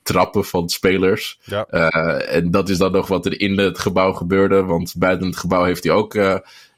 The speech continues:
Speaker 1: d-, rare dingen gedaan. Dus de man is gewoon alleen maar afleiding geweest. Alleen maar negativiteit geweest. Eh, heeft het geen ge-, moment kunnen waarmaken. Eh,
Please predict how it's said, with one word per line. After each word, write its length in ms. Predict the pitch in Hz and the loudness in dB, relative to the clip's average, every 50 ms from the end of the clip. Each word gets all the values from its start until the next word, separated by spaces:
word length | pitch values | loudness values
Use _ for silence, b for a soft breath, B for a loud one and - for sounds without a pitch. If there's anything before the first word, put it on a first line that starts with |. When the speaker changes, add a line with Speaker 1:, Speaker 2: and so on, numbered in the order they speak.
| B - - - | B -18 -18 -16
Speaker 1:
d-, 360 | - - - _ - - 95 | -14 -16 -16 _ -6 0 0
rare 420 | 101 101 104 104 104 104 101 92 | 2 4 4 4 6 4 4 2
dingen 220 | 95 101 98 95 - | 0 0 0 0 -4
gedaan. 420 | - 95 92 92 90 87 95 - B B B B B | -2 -2 0 0 0 -2 -4 -6 B B B B B
Dus 200 | - 98 98 92 92 | 0 0 0 0 0
de 140 | 95 110 | 0 2
man 280 | 98 101 107 117 123 120 | 4 4 4 4 2 2
is 180 | - 107 104 - | 0 -2 -2 0
gewoon 360 | - 113 110 110 107 - - | 0 2 2 2 2 2 0
alleen 400 | 101 101 95 95 104 117 120 113 | 0 2 4 4 4 4 4 4
maar 140 | 104 98 87 | 2 2 2
afleiding 480 | 104 101 - 95 90 90 90 90 - | 2 2 2 2 0 0 0 -4 -6
geweest. 440 | - 85 82 80 101 104 - - _ b b b b - | -4 -2 0 0 0 -2 -4 -8 _ b b b b -2
Alleen 380 | - 95 98 101 113 120 120 | 0 0 2 2 2 2 4
maar 120 | 117 110 107 | 2 2 2
negativiteit 760 | 104 98 95 - - - - 104 90 - - 101 95 92 - | 2 0 0 0 -4 -6 -6 -4 -4 -2 0 0 0 0 0
geweest. 640 | - 87 85 85 82 95 101 - - _ _ _ _ _ | -2 -2 0 0 0 0 -2 -6 -14 _ _ _ _ _
Eh, 120 | - 92 | -2 0
heeft 200 | 90 95 101 101 | 2 2 2 0
het 100 | 107 98 | 0 -4
geen 240 | - - 110 104 98 | -2 0 0 0 2
ge-, 100 | - 107 | 0 0
moment 540 | 98 98 98 101 104 101 104 113 117 113 - | 0 2 2 2 2 2 2 2 0 -2 -2
kunnen 200 | - 107 101 92 | -2 0 2 4
waarmaken. 580 | 92 92 95 95 87 78 78 - - 95 101 b b b b b b b - | 4 2 2 2 0 -2 -2 -2 -4 -4 -4 b b b b b b b -4
Eh, 400 | 85 87 87 90 87 87 80 | -2 0 0 0 0 0 0